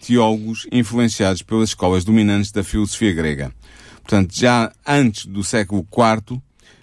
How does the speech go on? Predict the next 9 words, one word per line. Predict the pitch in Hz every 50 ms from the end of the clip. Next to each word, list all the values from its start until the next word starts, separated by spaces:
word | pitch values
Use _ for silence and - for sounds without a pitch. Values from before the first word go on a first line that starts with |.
| _ _ -
isso | - 120 110 - - -
tinha | - 135 127 117
acontecido. | 110 104 120 110 101 - 98 87 82
Aliás, | 101 110 123 117 98 95
foi, | - - 127
começou | 117 - - 127 110 - - 147 139
desde | 131 135 117 113 117 104 101
o, | - 104
de, | 110 104 107 107